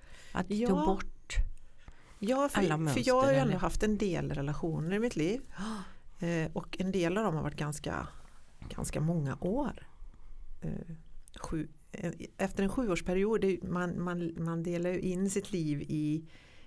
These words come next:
Speaker 2: i cykler lite. Så varje sjuårsperiod så kommer det liksom någon kris i relationen eller i ens liv.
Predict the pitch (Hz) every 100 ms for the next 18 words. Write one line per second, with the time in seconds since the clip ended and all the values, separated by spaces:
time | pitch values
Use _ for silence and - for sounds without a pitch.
0 | - - 151 - 226 156 147 - 202 254
1 | 269 254 - - - - - - - -
2 | 185 202 208 165 165 190 247 175 147 151
3 | - 160 170 202 147 - 156 175 165 151
4 | 147 147 170 147 147 - - - - 160
5 | 160 - 170 175 190 220 175 - 175 151
6 | 143 151 151 170 143 143 147 147 156 147
7 | 143 143 147 190 185 -